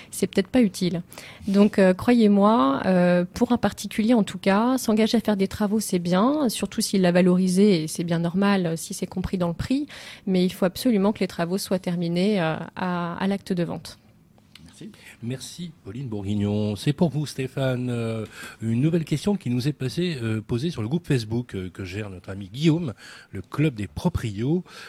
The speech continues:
Speaker 3: Euh, celui-ci veut lui mettre son logement en location par le biais d'une agence immobilière et nous demande s'il doit forcément souscrire aux assurances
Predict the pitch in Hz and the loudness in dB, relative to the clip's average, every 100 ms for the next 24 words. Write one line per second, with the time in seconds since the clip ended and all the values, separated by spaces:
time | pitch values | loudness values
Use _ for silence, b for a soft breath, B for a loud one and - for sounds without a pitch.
0 | - 117 117 123 170 175 - 208 175 156 | -8 -2 0 0 -2 -2 -4 -4 -2 -4
1 | 151 175 - 143 139 - 147 131 151 123 | -4 -6 -4 -4 -4 -6 -4 0 0 -2
2 | 156 185 185 120 120 139 - 131 - 170 | -4 -4 -6 -4 -2 0 -2 -6 -4 -4
3 | 165 113 110 127 170 123 104 117 143 175 | -2 -2 -2 -2 -6 -6 -6 -4 -2 -2
4 | 175 - 110 - 101 95 87 95 151 190 | -4 -6 -8 -8 -8 -8 -6 -4 -2 -4
5 | B B B B - 135 151 95 98 135 | B B B B -4 2 4 4 0 0
6 | 139 98 - - 101 113 113 156 - 104 | -2 -4 -8 -10 -4 -4 -2 -4 -4 -4
7 | 123 - 123 - - 165 - 107 92 143 | -4 -2 -4 -2 -4 -4 -2 -4 -2 -4
8 | - 135 107 107 - | -4 -6 -6 -8 -12